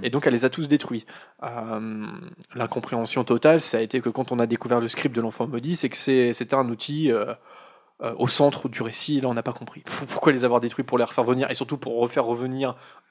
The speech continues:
un retourne de, de, un retourneur de temps méga puissant de la mort qui tue, bon là on n'a pas compris encore. Mais, euh, néanmoins, moi j'adore ce chapitre. Voilà, je, mais vraiment, c'est-à-dire que même si le retourneur de temps, je trouve que c'est, c'est pas une bonne invention en soi parce que elle est pas maîtrisée,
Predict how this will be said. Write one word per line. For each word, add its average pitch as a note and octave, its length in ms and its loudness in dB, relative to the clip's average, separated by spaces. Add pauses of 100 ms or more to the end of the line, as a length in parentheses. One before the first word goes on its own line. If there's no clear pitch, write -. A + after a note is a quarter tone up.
un D3 240 10
retourne C3 400 2
de, A#2+ 80 0
de, A#2+ 200 -4 (200)
un B2+ 60 -2
retourneur B2 420 0
de A#2+ 80 0
temps B2+ 160 0
méga C#3+ 340 4
puissant C3 420 -4
de B2+ 80 4
la B2+ 140 2
mort B2+ 180 -2
qui B2+ 140 -6
tue, C#3 180 -8
bon B2 160 -8
là A2+ 160 -4
on A#2 40 -8
n'a A2 100 -8
pas A#2+ 100 -10
compris A#2+ 300 -14
encore. A2+ 240 -10 (380)
Mais, D3 240 10
euh, A#2+ 280 8 (880)
néanmoins, B2 440 2
moi A#2+ 120 -4
j'adore B2 260 -6
ce - 80 -6
chapitre. - 320 -8
Voilà, B2 160 4
je, C3 140 4 (280)
mais C3+ 140 8
vraiment, D3+ 300 8
c'est-à-dire C3 260 2
que C#3 60 -4
même D3 180 4
si D3+ 200 0
le C#3 100 6
retourneur C3+ 320 8
de C3+ 40 2
temps, D#3 160 2
je D3+ 60 0
trouve B2 120 -10
que - 60 -6
c'est, A#2+ 200 2 (200)
c'est - 140 0
pas B2+ 140 6
une C3+ 100 2
bonne C3+ 140 6
invention C3+ 540 2
en C#3 80 4
soi D3 320 4
parce A#2+ 180 2
que A#2+ 360 0
elle A#2+ 120 -2
est - 40 -6
pas A#2+ 120 4
maîtrisée, B2+ 540 -2